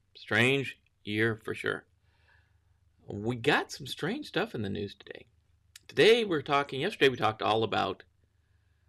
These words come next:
uh, the election, election-centered, election-centered stories. Today, it's all centered on ransomware. As you can imagine, we're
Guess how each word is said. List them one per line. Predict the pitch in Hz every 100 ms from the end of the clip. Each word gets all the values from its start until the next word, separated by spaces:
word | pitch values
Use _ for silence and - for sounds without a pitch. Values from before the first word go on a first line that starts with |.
| _ _ _ _ _ _ _ _ _ _ _
uh, | - 101 50 - - -
the | 104
election, | 98 98 107 - -
election-centered, | 69 95 - - 98 98 95 - - 98 98 92 85 98 - _ _ _ _ _ _ _ _
election-centered | - 104 113 - 104 - 113 101 104 92 92 - _ _ _
stories. | - - 117 85
Today, | - 107 165 208 226 _ _ _ _ _ _ _ _
it's | -
all | 123
centered | 143 147 151
on | 165
ransomware. | 127 160 196 101 92 -
As | 107 110
you | 123
can | -
imagine, | 147 117 120 107 -
we're | 92